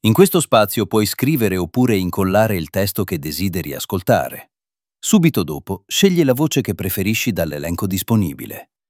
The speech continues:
Ogni voce ha caratteristiche diverse, come il tono e l'espressività. Quando sei pronto,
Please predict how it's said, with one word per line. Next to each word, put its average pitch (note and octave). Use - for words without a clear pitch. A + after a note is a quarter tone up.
Ogni E3+
voce G2+
ha F2+
caratteristiche G2
diverse, D#2+
come F2
il D#2+
tono B2+
e A2+
l'espressività. B2
Quando B2
sei G2+
pronto, D2